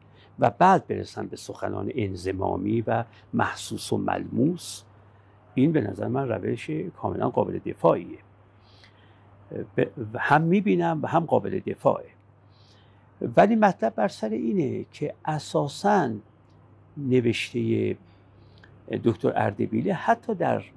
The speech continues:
قسمت‌های بعدیش هم یک سلسله معلوماتی رو برای خواننده مفروض می‌گیره.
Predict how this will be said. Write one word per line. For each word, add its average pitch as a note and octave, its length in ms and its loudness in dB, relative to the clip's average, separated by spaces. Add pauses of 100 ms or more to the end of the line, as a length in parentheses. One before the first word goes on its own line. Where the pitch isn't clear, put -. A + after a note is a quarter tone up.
(400)
قسمت‌های C3+ 680 -2
بعدیش A#2 680 -2
هم G#2+ 260 -6 (460)
یک A#3+ 160 -4
سلسله C3+ 460 -2
معلوماتی A2+ 760 0
رو F#3+ 80 -6
برای G2 240 -6
خواننده G2 520 -8
مفروض E3 640 -4
می‌گیره. C3+ 540 -2